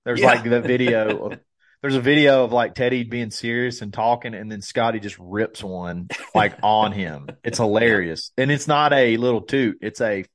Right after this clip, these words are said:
Speaker 1: full-on
Speaker 2: <laughs>
Speaker 1: fart. Like, speaking of, hey, we gotta clear something up. I wanna clear something. Speaking of farts, we gotta, we, I gotta make an apology,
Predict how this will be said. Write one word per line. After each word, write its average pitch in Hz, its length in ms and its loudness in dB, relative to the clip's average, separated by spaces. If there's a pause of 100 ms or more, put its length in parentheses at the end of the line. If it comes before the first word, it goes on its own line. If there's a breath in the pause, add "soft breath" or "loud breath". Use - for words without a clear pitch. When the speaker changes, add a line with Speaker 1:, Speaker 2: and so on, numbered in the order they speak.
(360)
Speaker 1:
full-on 110 380 -2
Speaker 2:
<laughs> - 120 -14
Speaker 1:
fart. 101 360 -4 (180)
Like, 104 200 -10 (600 loud breath)
speaking 165 400 4
of, 123 140 2
hey, 143 160 6
we 143 140 4
gotta 139 180 4
clear 123 240 0
something 107 280 -8
up. 104 220 -4
I 110 60 -2
wanna 123 200 -2
clear 143 260 0
something. 127 200 -8
Speaking 139 360 -6
of 117 120 -10
farts, 98 420 -4
we 123 80 -6
gotta, 117 260 0
we, 113 220 -8
I 107 140 -4
gotta 107 220 -4
make 101 180 -10
an 101 60 -14
apology, 104 600 -4